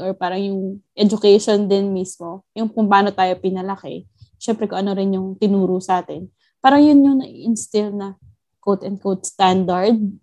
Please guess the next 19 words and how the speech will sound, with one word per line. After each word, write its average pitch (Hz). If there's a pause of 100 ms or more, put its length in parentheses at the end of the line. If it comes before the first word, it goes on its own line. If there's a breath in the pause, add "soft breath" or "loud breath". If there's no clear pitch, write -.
(520)
na 220
parang 202
ito, -
ito 208
yung 196
acceptable, 180
ito 208
yung 180
ganyan-ganyan. 170 (360)
So, 233
hindi 240
natin 233
talaga 190 (320)
totally 214
din, 185 (160)
tawag, 185 (160)
masisi. 214 (400)
Kapag 220
kunwari, 233